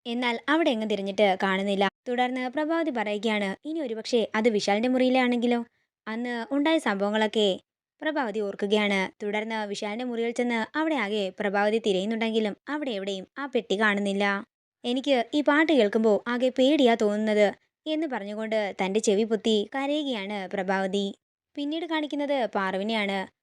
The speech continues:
പാറു ആ പെട്ടിയുമായി രാധികയുടെ അടുത്തേക്ക് ചെല്ലുകയാണ്. "ഞാൻ ഈ പെട്ടി ചെറിയമ്മേനെ ഏൽപ്പിക്കാൻ വേണ്ടിയാ വന്നത്." ഇത് കണ്ടുകൊണ്ട് അങ്ങോട്ടേക്ക് വരുന്ന ഗാർഗി ചോദിക്കുകയാണ്, "അല്ല, ഇവിടെന്താ? പെട്ടിയും ഉണ്ടല്ലോ കയ്യില്. നീ ഇതെന്താ വിശാൽ ബ്രോയ്ക്ക് കൊടുത്തില്ലേ?" എന്ന് ഗാർഗി ചോദിക്കുമ്പോ,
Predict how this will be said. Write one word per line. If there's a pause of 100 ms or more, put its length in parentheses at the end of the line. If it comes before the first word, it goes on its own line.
(140)
പാറു
ആ
പെട്ടിയുമായി
രാധികയുടെ
അടുത്തേക്ക്
ചെല്ലുകയാണ്. (360)
"ഞാൻ (120)
ഈ
പെട്ടി
ചെറിയമ്മേനെ
ഏൽപ്പിക്കാൻ
വേണ്ടിയാ
വന്നത്." (380)
ഇത്
കണ്ടുകൊണ്ട്
അങ്ങോട്ടേക്ക്
വരുന്ന
ഗാർഗി
ചോദിക്കുകയാണ്, (400)
"അല്ല, (280)
ഇവിടെന്താ? (240)
പെട്ടിയും
ഉണ്ടല്ലോ
കയ്യില്. (400)
നീ
ഇതെന്താ (160)
വിശാൽ
ബ്രോയ്ക്ക്
കൊടുത്തില്ലേ?"
എന്ന്
ഗാർഗി
ചോദിക്കുമ്പോ,